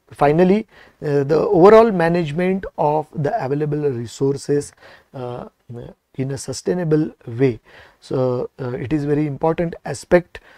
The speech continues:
mm, and a very most important principle of watershed management. Uh, so, various resources like land,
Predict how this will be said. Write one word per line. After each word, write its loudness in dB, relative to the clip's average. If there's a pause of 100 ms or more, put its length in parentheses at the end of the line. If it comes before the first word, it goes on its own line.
(300)
mm, -8
and -4
a -4
very 0
most -2
important -4
principle -2
of -4
watershed -8
management. -6 (420)
Uh, -8
so, -6 (260)
various -2
resources -2
like -8
land, -4